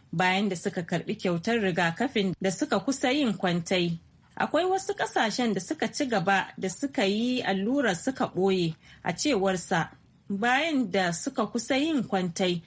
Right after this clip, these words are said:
sai kawai suka shiga kyautar da su. A makon da ya gabata ne Shu'aibu ya ba da sanarwar cewa Najeriya ba za ta sake karɓar irin gudumawar ba, ko da yake bai fayyace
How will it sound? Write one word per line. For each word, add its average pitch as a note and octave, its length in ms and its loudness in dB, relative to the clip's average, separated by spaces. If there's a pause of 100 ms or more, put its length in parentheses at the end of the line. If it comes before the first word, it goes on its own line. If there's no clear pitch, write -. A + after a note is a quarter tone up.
sai B3 260 0
kawai C4+ 260 0
suka B3+ 260 -2
shiga G3 320 -2
kyautar A#3 500 -2
da F#3+ 120 2
su. E3+ 360 -2 (500)
A G3 100 2
makon D#4 400 2
da G3+ 80 2
ya A#3+ 120 2
gabata B3+ 500 0
ne G#3 160 2
Shu'aibu B3+ 480 -2
ya G#3 160 2
ba C4+ 200 2
da A3+ 100 -2
sanarwar B3 600 0
cewa G3 580 2
Najeriya G#3+ 640 2
ba G3+ 80 0
za B3+ 200 0
ta C4 80 -6
sake C4+ 400 0
karɓar G3+ 340 0
irin C4 300 0
gudumawar G3 680 0
ba, E3 300 0 (320)
ko G3+ 140 2
da F3+ 120 0
yake G3 320 0
bai F3 140 0
fayyace A3 480 0